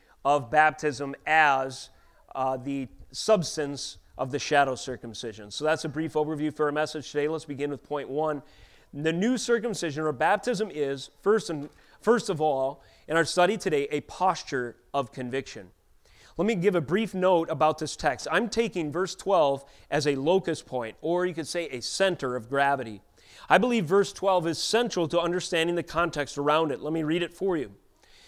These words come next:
Paul says, "Having been buried with him in baptism, and which you were also raised with him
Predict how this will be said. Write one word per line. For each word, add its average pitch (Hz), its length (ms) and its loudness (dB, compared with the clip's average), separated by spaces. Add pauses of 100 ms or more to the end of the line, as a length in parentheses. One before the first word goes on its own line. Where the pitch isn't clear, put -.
(320)
Paul 220 260 6
says, 135 400 0 (180)
"Having 214 340 4
been 170 160 2 (100)
buried 240 360 6
with 214 200 4
him 180 200 0
in 151 140 -2
baptism, 139 800 0 (260)
and 160 240 2
which 202 240 0
you 240 120 2
were 190 260 2 (180)
also 160 520 2
raised 165 500 2
with 185 200 0
him 131 260 -6